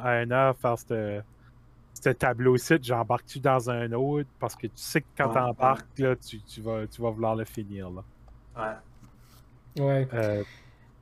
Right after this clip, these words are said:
Speaker 3: J'ai pas encore
Speaker 1: puis
Speaker 3: essayé ces jeux-là, mais à chaque fois que je les regarde, on dirait que ça me donne des feelings comme si ça serait
Speaker 1: Ah.
Speaker 3: la, la suite logique de Myst, un peu.
Speaker 1: Ah. Moi, c'est ça, je suis tombé, euh, justement, j'étais sur Twitch, puis j'ai,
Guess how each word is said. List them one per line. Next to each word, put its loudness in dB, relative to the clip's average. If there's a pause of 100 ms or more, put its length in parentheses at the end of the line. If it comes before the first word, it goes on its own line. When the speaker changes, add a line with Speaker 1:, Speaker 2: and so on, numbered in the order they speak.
(240)
Speaker 3:
J'ai 0
pas 4
encore 2
Speaker 1:
puis 2
Speaker 3:
essayé 0
ces -2
jeux-là, -2
mais -4
à -6
chaque -6
fois -4
que -10
je -6
les -4
regarde, -4
on -4
dirait -6
que -6
ça -6
me -8
donne -4
des -6
feelings -4
comme -4
si -8
ça 0
serait 4
Speaker 1:
Ah. 0
Speaker 3:
la, -4
la -2
suite -2
logique 2
de -2
Myst, -2 (500)
un -8
peu. -6 (300)
Speaker 1:
Ah. 0 (680)
Moi, 4
c'est 0
ça, 4
je 2
suis -4
tombé, 6
euh, 6
justement, -2
j'étais -2
sur -6
Twitch, -4
puis -18
j'ai, -2